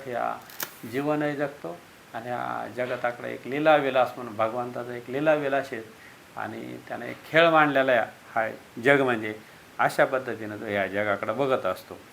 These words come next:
"शुद्ध करा मन देहातीत व्हावे, वस्तूशी ओळखावे तुका म्हणे." शेवटी संतांनी तेच सांगितलं की आपलं मन शुद्ध करा. आपल्या मनामध्ये अनंत जन्माच्या वासना आहेत, ते सतत चंचल आहेत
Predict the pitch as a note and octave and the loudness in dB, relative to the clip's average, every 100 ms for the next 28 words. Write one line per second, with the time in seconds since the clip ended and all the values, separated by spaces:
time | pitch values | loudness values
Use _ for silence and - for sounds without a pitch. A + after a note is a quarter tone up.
0 | - - - - - G#3+ G#3 F3+ D#3 C#3+ | -20 -20 -20 -8 -2 2 4 8 8 8
1 | C3+ C3 B2+ - B2 A#2+ B2+ A#2+ B2 A2+ | 6 2 -2 -4 -4 0 0 0 -4 -2
2 | A2+ G#2+ C#3+ D#3 - A2+ B2+ C3+ - G#2+ | 2 2 0 -10 -12 -2 0 0 -6 -10
3 | - G#2+ A2+ A#2+ C3 D3+ - G#3+ G#3+ G3 | -8 -8 -8 -6 -8 -6 -4 6 8 8
4 | D#3+ D3+ - - - - - - - C3+ | 2 -4 -12 -20 -20 -20 -20 -16 -4 -4
5 | C#3 D#3+ D#3+ - - - - - C3+ C#3 | -2 -6 -8 -16 -20 -20 -10 -8 -2 -2
6 | C#3 C3+ D3 - A2 A2+ B2+ D3+ D3+ A#2 | -2 -6 -8 -6 -8 -8 -12 -12 -12 -12
7 | - C#3+ D3 D#3 D3 F3+ D3+ A#2+ - A#2+ | -10 -10 -8 -8 -8 -8 -4 -4 -4 -10
8 | A#2+ B2 B2 B2 B2+ B2+ B2+ B2+ - - | -10 -8 -8 -8 -10 -10 -12 -14 -20 -20
9 | - A2+ C#3 D3+ C#3 C3 A#2+ A#2+ A#2+ - | -8 -6 -4 -4 -6 -6 -6 -8 -10 -6
10 | A#2 C3 C#3 C3+ G2+ F2+ - - - - | 0 0 0 -8 -10 -10 -18 -20 -20 -20
11 | - B2+ - B2+ C#3 - - C3 C3+ C#3+ | -14 -12 -10 -6 -6 -6 -6 -4 -4 -4
12 | B2 F#2+ | -4 -6